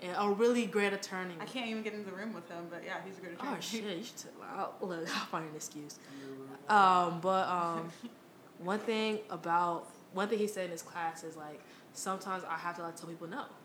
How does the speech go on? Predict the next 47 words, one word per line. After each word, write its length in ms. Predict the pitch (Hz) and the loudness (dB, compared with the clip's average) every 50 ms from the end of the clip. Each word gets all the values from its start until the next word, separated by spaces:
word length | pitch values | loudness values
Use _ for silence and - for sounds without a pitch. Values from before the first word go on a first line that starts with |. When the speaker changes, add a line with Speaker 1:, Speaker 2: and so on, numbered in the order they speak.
| - - - | -20 -18 -14
Speaker 1:
Like, 120 | - 165 | -10 -8
I 60 | 170 170 | -8 -8
can't 260 | 165 - 175 - - | -8 -8 -10 -10 -10
take 140 | - 175 160 | -10 -10 -8
your 100 | 165 160 | -8 -8
case. 300 | - - 208 185 165 - | -8 -8 -8 -8 -8 -8
Like, 120 | - - | -8 -4
even 240 | 190 202 202 214 214 | -2 0 0 0 2
though, 160 | 214 202 202 | 2 2 2
like, 200 | 196 185 170 160 - - | 0 0 -2 -6 -6 -8
if 140 | 180 180 190 | -10 -6 -6
a 80 | 175 | -6
black 260 | 165 175 180 185 185 - | -4 -4 -4 -4 -4 -4
woman 180 | 202 202 190 | -6 -6 -6
came 280 | 180 - - 180 180 165 160 | -8 -10 -10 -10 -10 -8 -10
in 760 | 151 143 139 139 147 - - - - - - - - - 160 | -10 -12 -12 -14 -16 -18 -20 -20 -20 -20 -20 -20 -18 -14 -12
and 80 | 165 160 | -12 -10
said, 200 | - - 165 160 160 156 - | -8 -8 -8 -8 -10 -10 -8
"Hey, 80 | 180 170 | -6 -4
I 60 | 165 | -4
have 140 | 160 165 165 | -4 -4 -6
a 20 | 165 | -6
discrimination 560 | 160 - - 160 160 156 156 156 156 - 156 | -8 -8 -10 -10 -10 -12 -12 -12 -12 -14 -14
case," 300 | - 156 151 151 156 - - - - - - - - - - - - - | -14 -12 -12 -12 -12 -14 -16 -18 -20 -20 -20 -20 -20 -20 -20 -20 -18 -8
he 220 | - 208 208 208 | -4 -2 0 0
said 340 | 202 - 208 196 190 147 165 | 0 0 0 0 0 0 -2
he 160 | 180 190 202 | -6 -6 -4
will 120 | 202 208 | -4 -4
have 200 | 202 196 180 175 - - | -4 -4 -4 -4 -6 -6
to, 60 | - | -8
like, 180 | 185 170 - - - - - | -8 -8 -8 -12 -14 -12 -8
have 120 | 185 180 - - | -8 -8 -8 -8
a 200 | 202 190 175 190 | -8 -8 -8 -8
numerous 800 | 196 196 196 196 202 214 220 214 214 208 202 196 190 185 185 - | -8 -6 -6 -4 -4 -4 -4 -2 -2 -2 -2 -2 -2 -4 -6 -6
amount 220 | 185 175 170 165 165 | -8 -6 -6 -6 -8
of 60 | - - | -8 -10
evidence 380 | 165 156 156 160 156 156 - | -10 -10 -10 -10 -12 -12 -12
and 100 | - - | -12 -10
a 80 | 185 180 | -8 -6
numerous 400 | 185 202 202 208 208 208 202 196 - | -4 -4 -2 -2 -2 -2 -4 -4 -6
Speaker 3:
Mm-hmm. 60 | 175 | -6
Speaker 1:
amount 140 | 170 170 160 | -6 -6 -6
of 60 | 160 | -6
witnesses, 460 | 156 147 147 165 165 - 165 160 156 - - | -8 -10 -12 -12 -12 -10 -10 -10 -12 -12 -8
credible 380 | - - 220 233 214 180 170 | -4 0 0 0 0 -2 -4
witnesses, 600 | 160 160 156 160 160 - - 156 170 180 180 - - - - - - | -6 -8 -10 -10 -10 -10 -10 -10 -12 -12 -12 -14 -14 -16 -16 -12 -10
like, 100 | 190 185 | -10 -6